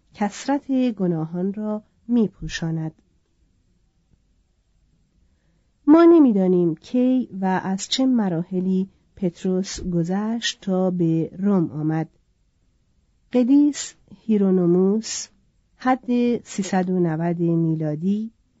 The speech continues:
تاریخ نخستین دیدار وی را از روم سال چهل و دو ذکر می‌کند. روایتی که به موجب آن پتروس نقش مهمی را در ایجاد جماعت مسیحی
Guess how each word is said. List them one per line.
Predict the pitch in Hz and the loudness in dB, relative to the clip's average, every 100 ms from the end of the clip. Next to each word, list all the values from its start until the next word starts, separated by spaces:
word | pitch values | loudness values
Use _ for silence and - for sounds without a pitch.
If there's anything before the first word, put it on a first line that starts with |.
| _ _ | _ _
تاریخ | - 233 240 269 | 0 2 2 0
نخستین | 285 254 220 - 196 - 185 180 | 0 0 0 -4 -8 -4 0 0
دیدار | 170 175 180 175 160 | -2 -2 -2 0 -2
وی | 165 180 | 0 0
را | 165 156 | 0 -2
از | 151 160 160 | -4 -6 -6
روم | 165 185 220 233 - _ _ | -2 0 0 -4 -8 _ _
سال | - 269 269 269 | -2 0 2 0
چهل | - 190 175 170 | -2 -4 -4 -4
و | 160 | -4
دو | 165 180 117 | -2 -2 -2
ذکر | 156 165 156 - - | -6 -4 -4 -8 -8
می‌کند. | 156 156 170 156 151 _ _ _ _ _ _ _ _ _ _ _ _ _ _ _ _ _ - | -8 -6 -6 -6 -8 _ _ _ _ _ _ _ _ _ _ _ _ _ _ _ _ _ 2
روایتی | 277 285 294 320 311 277 | 2 4 4 2 2 0
که | 269 | 2
به | 214 214 | 2 2
موجب | 202 190 214 196 | 0 0 0 0
آن | 175 175 175 | -2 0 0
پتروس | 185 240 240 - 269 262 262 | -2 -4 -6 -4 -4 -2 -2
نقش | 254 254 - | -2 -4 -2
مهمی | 233 202 202 233 240 208 | 0 0 -2 0 0 0
را | 180 170 165 - _ _ | 0 -2 -2 -6 _ _
در | 202 196 | 0 0
ایجاد | 220 226 254 262 | 2 0 0 0
جماعت | 269 220 202 196 - 220 233 | -2 -2 0 -2 -4 -6 -2
مسیحی | 214 185 190 - 180 - 214 214 | -2 -2 -6 -4 -4 -4 -2 -2